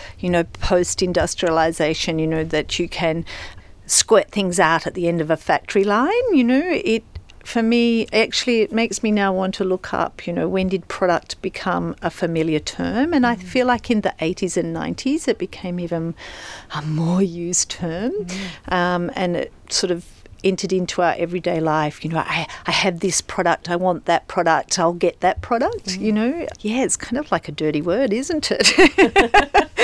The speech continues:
Speaker 1: And now I'm kind of curious how it's become popularized.
Speaker 2: Mm.
Speaker 1: Yeah.
Speaker 2: Yeah.
Speaker 1: It's become a very, it's very much part of our everyday language now, pro-, a product, you know,
Speaker 2: Yeah.
Speaker 1: and, and it refers to f-, mass-produced food, uh, it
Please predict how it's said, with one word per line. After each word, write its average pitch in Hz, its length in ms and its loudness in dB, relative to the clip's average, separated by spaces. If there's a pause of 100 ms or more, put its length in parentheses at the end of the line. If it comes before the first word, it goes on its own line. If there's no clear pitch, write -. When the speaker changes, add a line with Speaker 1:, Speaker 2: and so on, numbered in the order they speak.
(280)
Speaker 1:
And 302 120 6
now 330 180 8
I'm 262 180 4
kind 208 220 2
of 208 60 -2
curious 196 640 0
how 175 280 2
it's - 140 -8
become - 360 -8
popularized. - 1120 -8
Speaker 2:
Mm. 143 100 -16
Speaker 1:
Yeah. 180 360 -2 (180)
Speaker 2:
Yeah. 180 240 -10
Speaker 1:
It's 208 100 -2
become 254 300 -2
a 226 40 2
very, 202 440 2 (320)
it's 196 100 -4
very 214 260 2
much 196 360 -4
part 190 180 -2
of 175 100 -2
our 165 200 2
everyday 180 360 -2
language 180 500 -4
now, 170 260 -4
pro-, - 220 -6 (120)
a 170 220 2
product, - 720 -2
you 196 60 -2
know, 175 140 2
Speaker 2:
Yeah. 226 140 2
Speaker 1:
and, 208 100 0 (300)
and 190 120 0
it 185 220 -6 (180)
refers 180 480 -2
to - 140 -8
f-, - 180 -14
mass-produced 170 840 -4
food, 156 500 -2
uh, 147 180 0 (460)
it - 200 -6